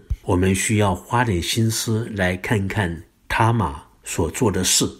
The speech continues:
以及这个人的人格特质。这时候的犹大离神相当的远，他为长子俄娶妻了之后，第七节，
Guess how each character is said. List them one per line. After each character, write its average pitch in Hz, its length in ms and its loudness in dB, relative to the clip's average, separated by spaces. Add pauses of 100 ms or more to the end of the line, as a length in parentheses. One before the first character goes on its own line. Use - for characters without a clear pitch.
(260)
以 92 140 0
及 90 320 -2
这 - 180 2
个 101 140 2
人 80 280 -2
的 92 120 0
人 85 260 -2
格 87 200 -2
特 95 240 0
质。 - 420 -4 (720)
这 127 220 6
时 - 160 -2
候 113 180 2
的 95 120 0
犹 82 260 -2
大 90 340 0 (160)
离 98 220 2
神 90 320 -2
相 101 340 0
当 107 200 -2
的 95 80 -2
远， 82 220 -2 (160)
他 107 60 2
为 110 220 2
长 98 260 0
子 95 400 -2 (180)
俄 85 300 0 (140)
娶 - 260 -4
妻 113 320 0
了 107 160 0
之 131 160 -2
后， 120 320 -2 (840)
第 104 120 2
七 110 240 0
节， 85 400 0